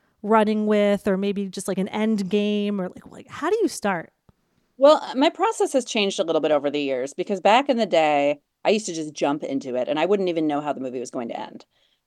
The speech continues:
Speaker 2: Um, and I wrote Juno that way. I wrote Jennifer's Body that way.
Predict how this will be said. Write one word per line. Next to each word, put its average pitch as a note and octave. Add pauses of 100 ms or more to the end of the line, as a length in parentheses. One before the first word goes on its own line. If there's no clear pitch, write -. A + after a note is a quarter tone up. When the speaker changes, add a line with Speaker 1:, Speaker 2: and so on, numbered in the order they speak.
(140)
Speaker 2:
Um, D3
and E3
I E3
wrote E3 (400)
Juno G3
that F3
way. E3
I D#3+
wrote E3
Jennifer's D3+
Body E3+
that D#3+
way. D#3